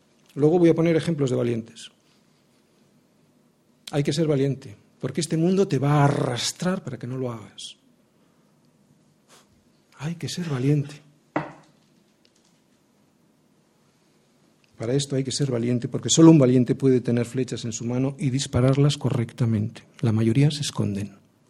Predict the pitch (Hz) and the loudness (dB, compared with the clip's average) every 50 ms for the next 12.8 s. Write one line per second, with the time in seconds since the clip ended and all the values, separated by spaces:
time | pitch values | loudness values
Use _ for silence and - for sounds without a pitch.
0 | _ _ _ _ _ _ _ _ _ _ - - - - - - - 135 131 127 | _ _ _ _ _ _ _ _ _ _ -20 -12 -8 -8 -4 2 4 4 4 4
1 | 120 113 - - 147 139 - 160 147 - 151 - - - 117 123 123 143 156 147 | 4 2 0 -2 -4 -2 -2 0 0 0 -2 -2 0 -2 -2 0 0 0 0 -2
2 | - - 120 117 113 117 117 113 127 127 147 143 - 151 143 127 131 - - - | -2 -4 -4 -4 -2 -2 -2 -2 -2 -2 -2 -2 -2 -2 -2 -4 -6 -12 -18 -20
3 | - - _ _ _ _ _ _ _ _ _ _ _ - _ _ _ _ _ _ | -20 -20 _ _ _ _ _ _ _ _ _ _ _ -20 _ _ _ _ _ _
4 | _ _ _ _ _ _ _ _ _ _ _ - _ _ _ _ _ _ _ _ | _ _ _ _ _ _ _ _ _ _ _ -20 _ _ _ _ _ _ _ _
5 | _ _ _ _ _ _ _ _ _ _ _ _ _ _ _ _ _ _ _ _ | _ _ _ _ _ _ _ _ _ _ _ _ _ _ _ _ _ _ _ _
6 | - - - - - - - - - - - - - - - - - - - _ | -20 -20 -20 -20 -20 -20 -20 -20 -20 -20 -20 -20 -20 -20 -20 -20 -20 -20 -20 _
7 | _ _ _ _ _ _ _ _ _ _ _ - - 165 165 185 202 - 214 220 | _ _ _ _ _ _ _ _ _ _ _ 0 4 4 6 6 6 8 8 6
8 | - - 135 120 - 151 139 127 127 127 127 131 131 131 120 - - - - - | 6 6 2 2 2 2 2 4 4 4 6 6 6 6 4 0 -6 -14 -14 -18
9 | - - - - - - - _ _ _ _ _ _ _ _ _ _ _ _ _ | -20 -20 -20 -20 -20 -20 -20 _ _ _ _ _ _ _ _ _ _ _ _ _
10 | _ _ _ _ - _ - 151 135 151 170 170 - 185 160 180 180 147 - 160 | _ _ _ _ -12 _ 2 2 4 4 4 2 2 0 0 -2 -2 -2 0 0
11 | 151 151 170 170 147 143 147 143 - 151 147 190 220 233 233 233 202 202 - - | 2 2 2 4 4 2 0 0 -2 0 2 4 4 2 2 0 -2 -2 -2 -2
12 | - 170 170 175 170 180 180 - 151 135 147 175 156 - - - | -2 -2 0 0 -2 -4 -6 -6 -6 -4 -4 -4 -6 -8 -10 -12